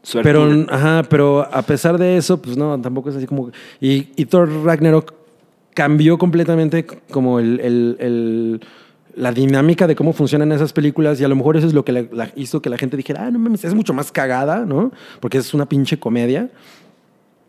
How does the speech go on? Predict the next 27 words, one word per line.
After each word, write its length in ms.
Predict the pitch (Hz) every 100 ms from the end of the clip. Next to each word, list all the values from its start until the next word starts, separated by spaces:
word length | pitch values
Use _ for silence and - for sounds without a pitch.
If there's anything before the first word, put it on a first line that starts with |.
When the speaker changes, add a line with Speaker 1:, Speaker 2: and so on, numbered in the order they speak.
| _ - -
Speaker 2:
Y 140 | 123 120
a 60 |
lo 80 | 123
mejor 160 | 127 143
eso 120 | 165
es 60 | 160
lo 100 | 135
que, 100 | 117
¿no? 280 | 123 127 170
Puso 760 | 208 139 139 127 117 110 113 - -
a 80 | 120
la 80 |
gente 180 | 110 135
como, 120 | 135
"Ah". 220 | 233 254 247 - - - -
La, 220 | - - _ - 139 120 120
la 140 | 156
siento 220 | 143 175
incluso 320 | 185 151 160 170
como 360 | 139 123 123
con 160 | - 127
el 160 | 127
tono, 360 | 117 151 143 170
digo, 280 | 135 101 87
con 160 | - 101
sus 140 | 110
distancias 720 | 104 104 123 113 143 185 -